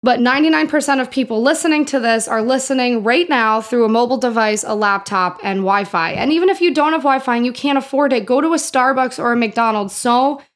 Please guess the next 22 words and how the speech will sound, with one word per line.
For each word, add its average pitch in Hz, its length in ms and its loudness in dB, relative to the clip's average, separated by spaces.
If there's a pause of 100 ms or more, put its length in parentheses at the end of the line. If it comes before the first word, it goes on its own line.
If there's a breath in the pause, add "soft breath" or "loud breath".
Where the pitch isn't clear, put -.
(120)
many 269 220 2
companies 247 560 -2
have 220 160 -6
free 214 180 -2
Wi-Fi 220 500 0
today. 208 500 -4 (280 loud breath)
I 214 100 2
rely 226 420 2
on 226 140 -2
them 220 200 -2
when 214 100 -2
I 208 120 0
go 214 120 -2
on 208 120 0
my 202 100 -2
crazy 208 380 -2
road 226 240 0
trips 220 340 -2
and 214 80 -4
I 202 60 -2
travel 190 420 -2
around. 190 440 0